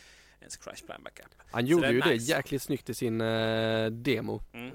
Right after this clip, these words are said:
Speaker 2: under Apple in Business-dagen. Han sa, "Hej, ja, här ska jag hålla min presentation, tyvärr glömde jag den på datorn."
Speaker 1: <laughs>
Speaker 2: Men då gl-,
Speaker 1: Jag
Speaker 2: ja, ja,
Speaker 1: glömde
Speaker 2: precis,
Speaker 1: den.
Speaker 2: jag glömde den
Speaker 1: Vad
Speaker 2: på
Speaker 1: heter de där
Speaker 2: datorn.
Speaker 1: tecken?
Speaker 2: Citationstecken
Speaker 1: Citationstecken.
Speaker 2: där, ja.
Speaker 1: Mhm.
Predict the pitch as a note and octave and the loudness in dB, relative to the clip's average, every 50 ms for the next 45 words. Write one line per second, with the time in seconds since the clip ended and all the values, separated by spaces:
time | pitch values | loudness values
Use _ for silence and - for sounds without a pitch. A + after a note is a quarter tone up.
0 | A#2+ A2+ A2 A2 A2 G#2+ A2 - - A#2+ A#2 A2+ A2+ A#2+ A#2+ - - B2+ - - | -2 0 0 0 0 -2 -2 -4 -4 -4 -2 -2 -2 -2 -4 -4 -6 -10 -8 -6
1 | D3 G#2+ G#2 G#2+ A2 A2+ A#2+ - B2+ A2 G#2+ G#2+ A#2+ C#3+ E3+ D#3+ D#3 C#3+ C3+ C#3 | -6 -4 -4 -2 -2 -2 -2 0 0 0 2 2 2 2 2 4 4 4 4 4
2 | C3+ C3+ C3 C#3 D3 D3 - - D#3 C3 B2+ C3+ C3 B2+ B2 A#2 - A#2+ A#2 A#2+ | 2 2 2 0 -2 -2 0 0 2 2 4 4 4 2 2 0 -2 -6 -2 -2
3 | C3+ A2+ B2 A2+ A2+ - B2 C3 B2 A#2+ A#2+ C3 C3 B2 A2+ A2 A2 G#2+ A2+ A2 | -4 -2 -2 -4 -4 -4 -4 -2 -2 0 0 0 0 0 2 0 2 2 0 -2
4 | - A#2 A#2 A#2 A#2 - - - E3+ E3 - - - - C3+ - - B2+ C#3 C3 | 0 0 0 0 0 -2 -4 -6 -4 -6 -8 -10 -14 -16 -6 2 6 6 6 6
5 | C#3+ D3 F3+ D#3 - - - - - D3 C#3+ C#3+ C#3 B2 B2+ B2+ B2+ B2 A#2+ - | 6 2 2 0 0 -6 -16 -6 -2 -2 0 4 6 8 8 10 10 8 6 6
6 | C3 C3 - B2 A#2 - - A#2+ - C#3 C#3 C#3 - C#3 C3 C3 F#3+ G3 G#3+ A3 | 4 6 6 8 8 8 8 8 8 8 8 8 8 8 10 12 12 12 12 12
7 | C#3 F#3 F#3+ G#3+ G#3+ A3 G#3+ G#3 G3 F3 F3+ F3+ G3+ G3+ - - G#3 G3 - D3 | 10 8 10 8 8 10 8 8 8 8 4 2 0 0 -2 -2 -2 4 6 4
8 | C3+ - - - D#3 G3 D3 D3 C#3+ - - - F3 E3+ D#3+ - - C3 C#3+ D#3+ | 4 8 8 8 8 10 8 6 6 4 6 8 8 8 8 6 4 4 6 6
9 | C#3+ A#2+ A2+ A2 A2+ C3 D#3 - A#2 A#2+ - B2 B2+ | 6 6 6 6 4 2 2 0 -6 -10 -10 -10 -10